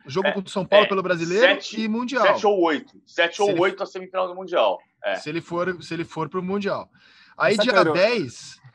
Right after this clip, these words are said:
Speaker 1: Grêmio
Speaker 3: Hum.
Speaker 1: pela Copa do Brasil. E dia onze, se ele avançar pra final do Mundial, a final
Speaker 2: Final
Speaker 1: do
Speaker 2: do
Speaker 1: Mundial.
Speaker 2: Mundial.
Speaker 1: E dia
Speaker 2: Exatamente.
Speaker 1: treze,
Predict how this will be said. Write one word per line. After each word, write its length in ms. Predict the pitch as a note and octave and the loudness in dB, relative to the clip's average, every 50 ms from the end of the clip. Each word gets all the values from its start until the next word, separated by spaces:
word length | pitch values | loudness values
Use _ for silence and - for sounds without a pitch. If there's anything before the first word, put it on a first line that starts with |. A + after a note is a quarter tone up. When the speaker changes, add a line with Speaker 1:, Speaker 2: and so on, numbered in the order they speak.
| _ _ | _ _
Speaker 1:
Grêmio 380 | C3 D#3+ F3+ F#3+ G3+ A3 A3+ A3+ | -2 0 0 2 2 0 0 -2
Speaker 3:
Hum. 20 | |
Speaker 1:
pela 200 | A3 A3+ A3 G#3+ G#3+ | 0 0 0 2 2
Copa 240 | A3+ G#3+ G#3 A3 G3+ | 0 -2 -2 -4 -6
do 100 | G#3+ G#3 | -4 -4
Brasil. 500 | A3+ A#3 G#3+ D#3+ C#3 D#3 D3 B2 G2+ - _ _ _ _ _ _ _ _ _ | -2 -2 -2 -4 -4 -6 -8 -8 -10 -12 _ _ _ _ _ _ _ _ _
E 120 | - F3 D#3+ | -10 -8 -4
dia 280 | D3+ G3+ C4 C4+ A#3+ | 0 2 2 4 4
onze, 540 | G#3 G#3 A#3 C#4 D4+ D4 A#3+ E3 D3 D#3 C#3+ | 4 4 4 4 2 2 0 -2 -4 -6 -6
se 140 | - - F#3 | -4 -4 -2
ele 80 | F#3 | 0
avançar 500 | F3+ D#3 E3 F3 E3+ D3+ - - G3+ A3+ | 0 0 -2 -4 -4 -4 -2 0 0 0
pra 140 | - A3+ G#3+ | 0 -2 -4
final 300 | - - G3 F#3 F#3+ A3 | -4 -4 -2 0 0 0
do 120 | E3+ F3+ F#3+ | 2 0 0
Mundial, 380 | F3 F3 D#3+ C3+ D3 F#3 G3 | 0 0 -2 2 4 4 4
a 80 | G#3+ G#3+ | 4 2
final 280 | - C4 A#3 A#3 A3+ | 0 -4 -4 -2 0
Speaker 2:
Final 120 | - D3 D3+ D#3+ | 2 2 2 2
Speaker 1:
do 40 | |
Speaker 2:
do 60 | F3 F3+ | 2 0
Speaker 1:
Mundial. 380 | E3+ D#4 - A3+ G3 F#3+ F#3 A#2+ | 0 2 4 4 4 4 2 0
Speaker 2:
Mundial. 120 | A#2 _ _ _ _ _ _ - - - - - | -4 _ _ _ _ _ _ -20 -20 -12 -6 -4
Speaker 1:
E 100 | F#3+ F3+ | -2 -2
dia 180 | - A#3+ C#4 | 2 2 2
Speaker 2:
Exatamente. 180 | C4 - - - | 2 2 0 -2
Speaker 1:
treze, 720 | B3+ B3+ C#4 D4 C#4+ B3 F#3 D#3 E3 D#3+ C#3+ B2+ B2 | -2 2 2 4 4 2 2 -2 -4 -4 -4 -6 -8